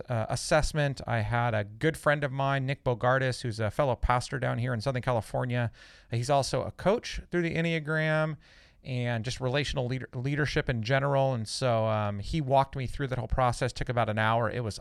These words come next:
awesome. And so I'm gonna talk a little bit about that as well. Um, and really, uh, because that relates to kind of the state that I'm in right now, professionally, personally, uh, and everything else. <clears throat> But what I wanna start off with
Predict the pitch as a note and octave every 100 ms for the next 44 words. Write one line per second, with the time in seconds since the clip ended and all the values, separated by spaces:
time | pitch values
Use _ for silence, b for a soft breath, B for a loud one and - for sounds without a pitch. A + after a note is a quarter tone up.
0 | - A#2+ A#2 - G2 F#2+ - B B B
1 | B C3+ D3 C#3+ C#3+ D#3+ D3 C#3 C#3+ C3+
2 | C3+ A#2+ B2 A2+ G#2+ A#2+ B2 C3 - _
3 | - - - - - - - B2 A2 C3+
4 | D#3 D#3+ - B B B A2+ A2 G#2+ B2+
5 | C3+ E3 E3+ C#3 B2+ B2+ A#2 A2+ - D3+
6 | A2+ D3 A#2+ B2+ C3 C3+ - - C3+ A#2+
7 | A#2 - - - - - C3+ - - C3
8 | B2 A2+ A2 - B2 A#2+ A2+ G#2 A#2 A2+
9 | G2 - A2+ C#3 - A#2 A2 - C#3 A#2+
10 | B2 A2 G#2+ G#2 B B B B G#2+ -
11 | A#2 A2+ A#2 G#2 G#2 G2 E2+ - - -
12 | - - - - F3 D#3+ B2+ - _ -
13 | C3+ C#3+ - b b E3 F3 E3 A3+ B3
14 | - D3 C3+ D3 - A2+ G#2+ G#2